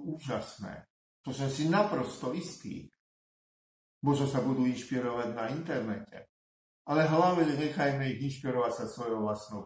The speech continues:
fan-, fantáziou. Keď tie hodiny pôjdu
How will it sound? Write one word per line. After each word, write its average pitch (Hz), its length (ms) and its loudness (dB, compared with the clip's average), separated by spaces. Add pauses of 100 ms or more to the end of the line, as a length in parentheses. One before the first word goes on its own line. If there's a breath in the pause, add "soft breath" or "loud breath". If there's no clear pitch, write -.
fan-, 98 240 -8 (460)
fantáziou. - 800 -10 (500)
Keď 165 180 2
tie 160 140 4
hodiny 143 320 4
pôjdu 131 340 2